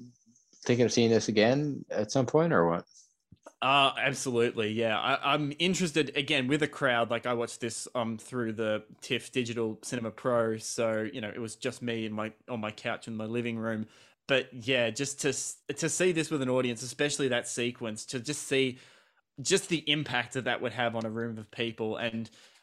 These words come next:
Speaker 2: I don't know, hopefully maybe this will come to probably, probably the best bet here in Australia would be the Jewish International Film Festival as, as it's an,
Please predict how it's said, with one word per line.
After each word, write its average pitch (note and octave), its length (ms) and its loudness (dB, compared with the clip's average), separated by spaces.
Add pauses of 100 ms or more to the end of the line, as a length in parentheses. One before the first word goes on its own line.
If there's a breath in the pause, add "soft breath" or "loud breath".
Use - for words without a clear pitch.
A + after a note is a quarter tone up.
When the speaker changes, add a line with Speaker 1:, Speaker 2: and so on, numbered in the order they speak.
(160)
Speaker 2:
I C3+ 120 2
don't C#3+ 140 0
know, B2+ 120 2
hopefully D3+ 520 0
maybe C3 280 2
this B2+ 220 -6
will B2+ 80 -8
come A#2+ 320 -4
to A#2 480 2 (240)
probably, C#3 440 2
probably E3+ 340 0
the D3 80 -2
best C#3+ 260 0
bet C#3+ 160 0
here C#3 160 0
in C3 60 -2
Australia B2 440 0
would A#2 100 -2
be A#2+ 80 -4
the A2 120 -6
Jewish A#2+ 320 -2
International A#2 480 -8
Film A#2 220 -6
Festival A2+ 400 -6
as, G#2+ 180 -8
as A#2+ 220 -6
it's G#2 120 -14
an, A2+ 200 -8